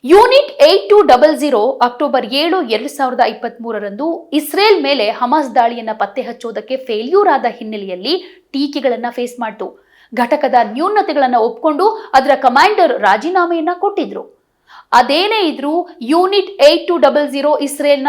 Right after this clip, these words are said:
ರಕ್ಷಣಾ ವ್ಯವಸ್ಥೆಯ ಭಾಗವಾಗಿ ಉಳ್ಕೊಂಡಿದೆ. ಇದು ಸೈಬರ್ ವಾರ್‌ಫೇರ್‌ನ ನಿರಂತರವಾಗಿ ವಿಕಸನ ಮಾಡ್ತಾ ಇರೋ ಕ್ಷೇತ್ರದಲ್ಲಿ ಹೊಸ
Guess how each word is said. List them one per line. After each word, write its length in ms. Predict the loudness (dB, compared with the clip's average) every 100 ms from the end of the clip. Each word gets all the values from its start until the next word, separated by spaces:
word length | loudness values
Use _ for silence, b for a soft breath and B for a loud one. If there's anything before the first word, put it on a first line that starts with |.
| 2
ರಕ್ಷಣಾ 440 | 0 -6 0 0
ವ್ಯವಸ್ಥೆಯ 460 | 2 -2 -4 -4 -4
ಭಾಗವಾಗಿ 560 | -4 -4 -2 -2 -2
ಉಳ್ಕೊಂಡಿದೆ. 760 | -8 -8 -10 -8 -6 -8 -10 b b b
ಇದು 220 | 0 2
ಸೈಬರ್ 560 | 2 4 2 4 4 6
ವಾರ್‌ಫೇರ್‌ನ 580 | 4 4 0 -4 -2 0 0 0
ನಿರಂತರವಾಗಿ 920 | 2 2 2 2 4 4 0 -4 -10
ವಿಕಸನ 440 | -10 -4 -4 -2 -2
ಮಾಡ್ತಾ 360 | -2 -2 -2
ಇರೋ 140 | -2 -4
ಕ್ಷೇತ್ರದಲ್ಲಿ 720 | -10 -14 -6 -2 0 -2 B B B
ಹೊಸ 300 | 2 2 2